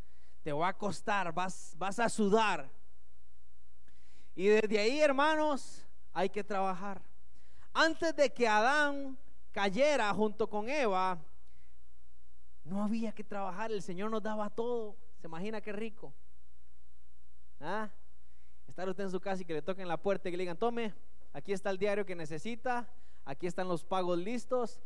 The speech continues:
el carro ya se lo fui a lavar, todo listo, y usted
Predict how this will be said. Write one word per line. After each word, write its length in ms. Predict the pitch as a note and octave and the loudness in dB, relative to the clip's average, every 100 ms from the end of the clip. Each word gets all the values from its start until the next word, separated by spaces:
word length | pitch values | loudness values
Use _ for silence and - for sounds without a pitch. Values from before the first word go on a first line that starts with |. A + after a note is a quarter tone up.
| - | -4
el 140 | D3 D3+ | -4 -2
carro 240 | F#3 G3 | 0 2
ya 140 | G3 F#3 | 4 4
se 100 | F#3+ | 4
lo 100 | D#3+ | 2
fui 100 | F3+ | 2
a 40 | |
lavar, 400 | F3+ F3 G#3 A3 | 2 2 2 2
todo 220 | G#3+ G#3 | 0 2
listo, 320 | G3+ A#3 A#3 A#3+ | 2 0 -2 0
y 100 | E3+ | 0
usted 400 | - A#3 C#4 | 0 0 0